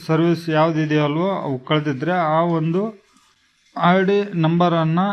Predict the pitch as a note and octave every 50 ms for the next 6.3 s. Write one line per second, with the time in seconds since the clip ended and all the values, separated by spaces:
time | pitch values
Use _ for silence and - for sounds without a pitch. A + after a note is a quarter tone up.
0 | G3 - - F3 E3+ F3 F3+ F3+ F3 F3 E3+ E3 D#3+ D#3+ E3 F#3+ G#3+ A3+ - -
1 | _ _ _ _ _ _ _ _ _ - E3+ - - F3 F#3 F#3 F3+ - G3 F#3+
2 | F#3 F#3 F#3 E3 D#3+ E3+ D#3+ D#3+ D#3 E3+ E3+ E3 D#3+ E3 D#3+ D#3+ D3+ D#3 D#3 D3+
3 | D3+ D3+ D#3 F3+ G3+ G3 G3 - D#3+ E3 E3 F3 G3 G#3 E3+ C#3 D3 C#3+ C#3+ -
4 | D3 C#3 C#3 C#3 C3+ B2+ C3 B2+ B2 - C3 B2 A#2 A#2 A#2 A#2 _ _ _ -
5 | E3+ F3 F#3 G3+ G3+ G#3 F#3+ E3+ D3 D3 D3 D3+ D3 D3 - E3+ E3+ E3+ E3+ D#3+
6 | D#3 D3+ C#3+ C3+ - C#3